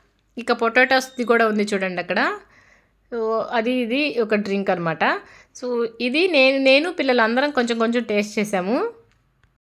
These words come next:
ఈ శాండ్విచ్ వచ్చి వెజ్ అయినప్పటికీ మంచిగా టేస్టీగా అనిపించింది నాకు, చాలా బాగా నచ్చింది. పిల్లలు కూడా టేస్ట్ చేశారు.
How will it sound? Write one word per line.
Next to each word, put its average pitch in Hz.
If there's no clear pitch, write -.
ఈ 339
శాండ్విచ్ 339
వచ్చి 320
వెజ్ 247
అయినప్పటికీ 269
మంచిగా 269
టేస్టీగా 233
అనిపించింది 196
నాకు, 190
చాలా 254
బాగా 233
నచ్చింది. 202
పిల్లలు 254
కూడా 233
టేస్ట్ 214
చేశారు. 190